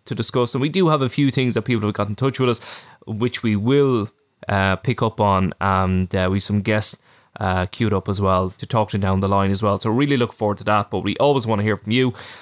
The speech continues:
So we hope you like what you heard. If you like it,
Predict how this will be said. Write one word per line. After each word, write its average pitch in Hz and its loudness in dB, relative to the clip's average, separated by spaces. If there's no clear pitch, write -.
So 139 2
we 131 2
hope 160 0
you 143 2
like 127 2
what 117 0
you 107 -4
heard. 117 2
If 113 -2
you 101 0
like 117 0
it, 196 -2